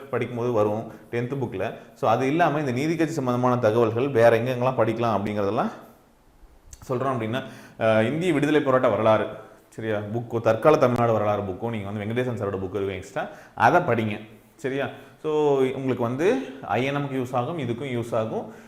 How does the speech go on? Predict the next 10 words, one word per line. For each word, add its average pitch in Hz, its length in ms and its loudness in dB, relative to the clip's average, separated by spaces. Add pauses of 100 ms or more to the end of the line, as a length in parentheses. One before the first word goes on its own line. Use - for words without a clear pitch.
(180)
நீங்க 135 200 -4
புக்கு 139 280 -4
படிச்சுட்டு 143 340 0
எக்ஸ்ட்ராவா 175 360 0
ஏதாவது 151 260 4
கேள்வி 147 240 2
கேட்டாங்கன்னா, 139 420 0
கேக்குறாங்க, 165 380 6 (260)
கேட்டாங்கன்னா 139 440 0
இல்ல, 107 100 0